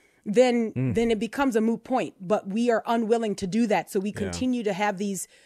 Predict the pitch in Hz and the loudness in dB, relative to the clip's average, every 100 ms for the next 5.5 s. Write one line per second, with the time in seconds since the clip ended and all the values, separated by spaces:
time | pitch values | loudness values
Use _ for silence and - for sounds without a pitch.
0 | _ _ - 226 214 - 233 - 214 196 | _ _ -4 -2 -2 0 0 0 -2 -2
1 | 170 190 196 196 180 - - _ - 214 | -4 -2 2 2 0 -6 -20 _ -8 -2
2 | 202 170 165 139 180 185 202 202 185 185 | 0 0 -4 -8 -6 -2 -2 -2 -4 -2
3 | 202 202 165 156 180 185 180 180 208 185 | 0 0 -2 -4 -2 -2 -2 -2 -2 -2
4 | 185 185 180 196 196 175 180 180 - 180 | -2 -4 -6 -6 -6 -6 -6 -6 -6 -4
5 | 220 226 170 - 208 | -2 -2 -4 0 0